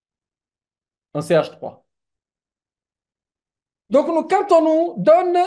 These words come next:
un spectre pour savoir s'il y a un groupe méthyle, par exemple, on regarde les vibrations d'élongation d'abord, avant de passer aux déformations. Donc, pour les élongations, nous allons chercher des bandes. Les bandes seront aux alentours de trois mille centimètres moins un.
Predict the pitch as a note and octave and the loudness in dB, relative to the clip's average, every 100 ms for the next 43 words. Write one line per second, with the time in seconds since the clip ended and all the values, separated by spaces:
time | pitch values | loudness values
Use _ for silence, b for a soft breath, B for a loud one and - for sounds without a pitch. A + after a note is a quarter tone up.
0 | - A#3 A3 - E3 - - _ - D#4 | -2 -2 -2 -2 -2 -4 -20 _ -4 -2
1 | C#4 A#3+ G#3+ F3 C3+ B2 - D4+ E4+ D4 | 0 2 2 2 -2 -8 -12 -8 -2 -2
2 | D4 A3 F#3 E3 A#3+ A3 G3 G3 E3+ B2 | -2 -6 -8 -6 -10 -6 -2 -2 -2 -8
3 | C#3+ E3 - - D#3+ F3+ F3+ G#3 A3+ F3+ | -4 -4 -6 -6 -6 -4 -2 -4 -4 -10
4 | D3 E3+ F3 E3+ E3+ D#3 D3+ C#3+ F3 C#3+ | -10 -8 -6 -6 -8 -8 -4 -6 -4 -4
5 | A#2 F#2 - _ - A#2+ D#3 D3+ C3+ B2 | -4 -6 -16 _ -16 -12 -10 -8 -6 -6
6 | D3+ - C3 D#3 _ - A#2 A#2 A2+ G#2+ | -8 -10 -14 -14 _ -10 -8 -6 -8 -10
7 | F#2 F#2+ _ _ _ _ _ _ _ _ | -12 -18 _ _ _ _ _ _ _ _
8 | _ F3 A#3 C#4 F4+ E4 C4+ C4 A3 F3 | _ 0 2 0 0 2 2 2 0 -2
9 | F3 C4+ F#3 F#3+ G3 E3+ E3+ - G#3 F3 | -2 -6 -6 -6 -8 -10 -12 -8 -10 -8
10 | A#2+ G#2 F3 C3 F2 _ _ _ _ _ | -8 -4 -4 -6 -10 _ _ _ _ _
11 | _ _ - D#3+ D#3+ G#3 C4+ C4+ - E3+ | _ _ -6 -2 0 0 -2 -4 -8 -6
12 | G#3+ F#3+ A#3 B3 - E3 F#3+ F#3 F3 A3+ | -4 -2 -4 -4 -6 -4 -4 -6 -8 -12
13 | A#3 D#3+ D#3 - _ A#3+ A#3 B3 F#3 F3 | -12 -12 -14 -16 _ -8 -6 -8 -10 -8
14 | G#3 G#3 - F#3 E3 E3+ D#3 E3 E3 G#2 | -8 -10 -14 -10 -10 -10 -6 -8 -8 -12
15 | C3 D3 A#2+ F#2+ | -6 -6 -6 -12